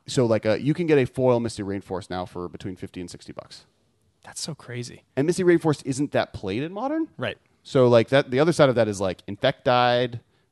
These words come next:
Speaker 1: so did s-, and Scapeshift has actually won a few things, but, like, a green-blue base deck doesn't really exist as heavily in Modern as it used to.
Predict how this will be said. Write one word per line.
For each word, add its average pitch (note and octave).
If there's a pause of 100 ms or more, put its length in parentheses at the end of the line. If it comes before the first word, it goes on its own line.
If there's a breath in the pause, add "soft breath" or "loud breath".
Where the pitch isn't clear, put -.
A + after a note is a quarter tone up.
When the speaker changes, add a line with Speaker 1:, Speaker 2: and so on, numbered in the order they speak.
(280)
Speaker 1:
so A2+
did G#2+
s-, -
and G#2
Scapeshift C#3+
has A#2
actually B2+ (360)
won A2
a A#2+
few C3+
things, D#3
but, A2+
like, A2 (180 soft breath)
a G#2
green-blue D3
base C3
deck -
doesn't A2+
really G2+
exist F#2 (120)
as G2
heavily G2+
in C#3
Modern F3
as F#3
it F3+
used F#3+
to. A#3